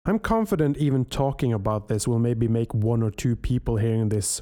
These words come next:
wake up. Rest will think it is a fabrication of your mind. The lullaby is that strong. Anyway, I gotta go. Until next time.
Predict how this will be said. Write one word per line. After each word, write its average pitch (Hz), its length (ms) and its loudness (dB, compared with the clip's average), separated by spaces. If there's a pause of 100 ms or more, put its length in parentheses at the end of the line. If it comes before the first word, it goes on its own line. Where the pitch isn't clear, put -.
wake 113 360 0
up. 110 240 -4 (640)
Rest 147 260 0
will 139 120 2
think 131 360 0
it 113 80 -2
is 104 100 -2
a 113 60 -2
fabrication 113 800 -2
of 101 80 -2
your 98 100 2
mind. 101 680 0 (460)
The 139 100 2
lullaby 143 680 0
is - 200 -2 (120)
that - 240 -4
strong. 131 760 0 (1080)
Anyway, 113 520 0 (320)
I 143 100 2
gotta 127 200 0
go. 110 420 0 (720)
Until 139 320 0
next 135 300 -2
time. 104 340 -2